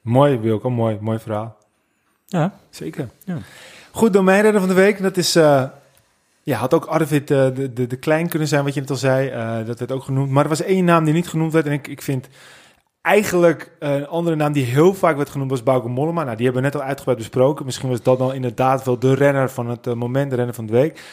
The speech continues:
Speaker 1: Maar ik wilde toch een andere renner uitpakken. En dat is niemand minder dan Piotr Havik.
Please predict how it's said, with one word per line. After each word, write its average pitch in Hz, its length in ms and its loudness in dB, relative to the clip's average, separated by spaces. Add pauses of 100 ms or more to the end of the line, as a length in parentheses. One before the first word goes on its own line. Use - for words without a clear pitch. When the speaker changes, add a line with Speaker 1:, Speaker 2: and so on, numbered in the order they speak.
(140)
Speaker 1:
Maar - 100 -18
ik 147 60 -12
wilde 156 160 -2
toch 170 140 0
een 165 60 0
andere 170 300 0
renner 156 180 2
uitpakken. 151 500 0 (260)
En 127 80 -10
dat 131 120 0
is 131 100 -4
niemand 151 200 -2
minder 139 180 0
dan 131 140 -2
Piotr 151 240 0
Havik. 110 600 -2